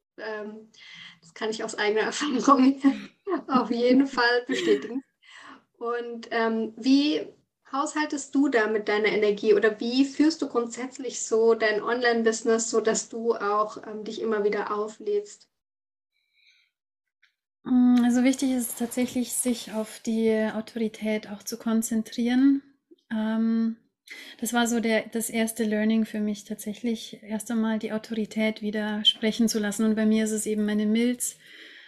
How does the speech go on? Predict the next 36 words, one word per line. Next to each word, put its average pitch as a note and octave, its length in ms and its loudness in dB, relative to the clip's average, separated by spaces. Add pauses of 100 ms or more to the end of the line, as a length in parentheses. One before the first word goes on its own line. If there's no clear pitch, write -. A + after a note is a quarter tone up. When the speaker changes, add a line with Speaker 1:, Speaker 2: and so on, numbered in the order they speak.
(160)
Speaker 2:
Das A3 180 -4
heißt, G#3+ 380 -2
ich, - 300 -6
äh, A3 120 2
entscheide G#3+ 540 0
in A3+ 280 4
dem G#3+ 180 2
Moment, G#3 540 0
wenn G#3+ 180 -2
Dinge A3+ 260 -2
kommen. A3+ 400 0
Ich A3 140 -4
habe G#3+ 180 -4
in A3+ 160 2
dem A3 160 0
Moment G#3 420 -2
oft G#3 220 -12
Ideen A3+ 500 2
und A3 340 -4 (220)
wenn A3 280 -2
ich G#3+ 100 0
die G#3+ 140 -6
dann G#3+ 240 0
verfolge, A#3+ 500 -2
dann G#3+ 220 -2
ist - 180 -8
das G#3+ 120 -8
auch G3+ 140 -12
was, G#3+ 220 -4
was G#3 200 -6
ich G#3+ 200 -10
auch, G#3 220 -10 (640)
äh, G#3 200 -2
langfristig A3+ 920 4
machen A3 360 2
kann. F#3+ 460 -8